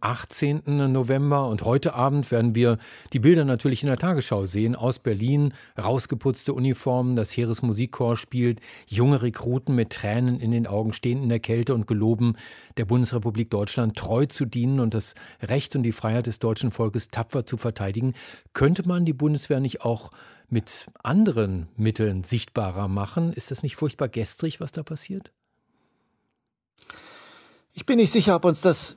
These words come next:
Speaker 2: ob uns das nur so scheint. Ich kann mich an meine Gelöbnisfeier erinnern, äh, als Wehrdienstleistender in den achtziger Jahren, als dieses,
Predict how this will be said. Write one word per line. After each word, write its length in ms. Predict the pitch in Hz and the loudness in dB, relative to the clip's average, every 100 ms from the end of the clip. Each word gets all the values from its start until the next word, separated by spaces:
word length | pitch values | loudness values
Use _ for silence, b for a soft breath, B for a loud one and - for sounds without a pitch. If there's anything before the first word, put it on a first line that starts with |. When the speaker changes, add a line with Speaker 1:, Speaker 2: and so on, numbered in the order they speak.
| _ _ | _ _
Speaker 2:
ob 160 | 147 | 0
uns 180 | 185 147 | 0 2
das 200 | 165 - | 0 2
nur 180 | 156 147 | 2 2
so 140 | 151 | 2
scheint. 520 | 139 156 120 113 104 | 2 2 2 2 -4
Ich 320 | - 160 - - | -6 -8 -8 -4
kann 180 | 170 | -2
mich 220 | 165 147 151 | -2 -4 -6
an 320 | 135 135 143 | -4 -4 -4
meine 640 | 127 135 185 185 131 117 | 0 2 2 2 2 -2
Gelöbnisfeier 960 | 110 127 131 147 139 123 - 135 127 127 | -2 2 2 2 -2 -6 -4 -2 0 0
erinnern, 640 | 131 117 131 151 160 170 | -2 0 2 2 2 0
äh, 40 | 160 | -2
als 500 | 147 131 127 110 110 | -4 -2 -2 -2 0
Wehrdienstleistender 1080 | 139 147 147 - 131 123 135 - 139 135 | 0 2 0 0 -2 -2 -2 -4 -2 -2
in 120 | 135 | -2
den 180 | 120 123 - | -4 -6 -6
achtziger 580 | 139 - - - 156 147 | -6 -6 -4 -2 0 0
Jahren, 420 | 147 143 151 165 | 2 0 0 0
als 300 | 123 131 - | 0 -2 0
dieses, 600 | 160 123 147 135 - | 0 2 2 0 -6